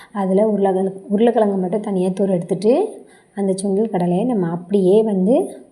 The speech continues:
குழம்பு உள்ள சேர்த்துடலாம். நல்லாவும் நல்லா, நல்லா நமக்கு வந்து கடலை வந்து வெந்து வந்திருக்கும்.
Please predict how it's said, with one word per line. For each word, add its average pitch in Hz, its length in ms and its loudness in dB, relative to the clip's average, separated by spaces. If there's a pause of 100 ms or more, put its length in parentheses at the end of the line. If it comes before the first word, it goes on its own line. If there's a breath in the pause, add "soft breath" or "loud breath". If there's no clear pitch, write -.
(180)
குழம்பு 180 340 -2
உள்ள 185 260 -2 (100)
சேர்த்துடலாம். 170 680 -2 (2000 soft breath)
நல்லாவும் 196 480 0
நல்லா, 190 460 -2 (580)
நல்லா 190 340 0
நமக்கு 196 280 0
வந்து 190 180 -2
கடலை 180 340 -2
வந்து 185 220 -2
வெந்து 185 300 0
வந்திருக்கும். 175 680 -2